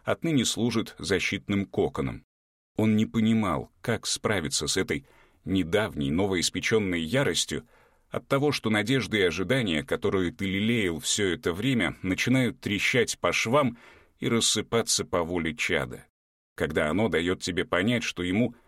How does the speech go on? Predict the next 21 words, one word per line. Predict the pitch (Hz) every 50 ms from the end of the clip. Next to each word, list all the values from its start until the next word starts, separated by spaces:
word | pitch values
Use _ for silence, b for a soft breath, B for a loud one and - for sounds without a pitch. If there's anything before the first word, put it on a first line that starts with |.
| B B B B -
всё | - - - - 143 131
равно, | 120 117 101 117 120 113 95
чего | - - - 87 87 90
ты | 82 87 82
от | 80 - -
него | 92 85 82 87
хочешь, | - - - 92 76 - - 62 - - - - _ -
что | - - - 101
оно | 107 113 - -
в | -
сущности | - - 147 139 - - 123 110 - - 110
даже | 98 92 120 113 104 110
не | 117 117
понимает, | 117 117 - 123 123 127 127 135 143 143 123 95 78 69 - -
чего | - - - 110 104 107 135 120
тебе | - - 101 95 113 113 107
от | 98 -
него | 110 107 98 101 107
надо. | 110 110 104 95 78 69 64 - - _ _ _ _ _ _ _ _ _ _ _ _ _ _ _
Когда | - 82 78 71 73 78 76
жизнь, | 69 76 101 117 104 76 76 -